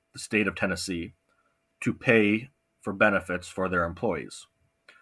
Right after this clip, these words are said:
Now, they give you the options to pay it as cash, if that's easier, or it is maybe easier, but it's more expensive.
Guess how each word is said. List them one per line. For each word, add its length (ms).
Now, 60
they 120
give 140
you 60
the 140
options 600
to 80
pay 200
it 60
as 140
cash, 640
if 80
that's 260
easier, 560
or 100
it 80
is 240
maybe 360
easier, 600
but 80
it's 120
more 140
expensive. 560